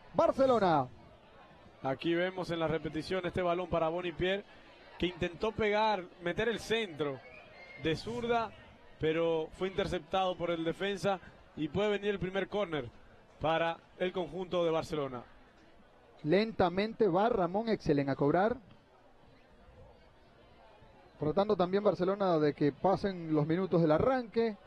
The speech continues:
Speaker 1: soltarse esa presión que le ejerció Inter en el comienzo. Viene el servicio hacia afuera.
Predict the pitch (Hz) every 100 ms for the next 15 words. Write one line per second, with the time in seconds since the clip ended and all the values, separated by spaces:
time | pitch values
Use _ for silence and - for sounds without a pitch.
0 | - - - - - - - - - 175
1 | 160 - 214 202 190 175 185 170 - 190
2 | 208 - - - - - 147 156 151 147
3 | 135 135 - - - - - - - -
4 | 143 151 - 247 247 233 - - - -
5 | - - - - - - - - 262 240
6 | 180 190 185 190 - - - - - -
7 | - - - - - - - - - 151
8 | 175 175 214 226 196 160 147 - - -
9 | - - - 185 285 277 226 233 233 277
10 | 240 226 - 220 190 233 - 269 262 220
11 | 160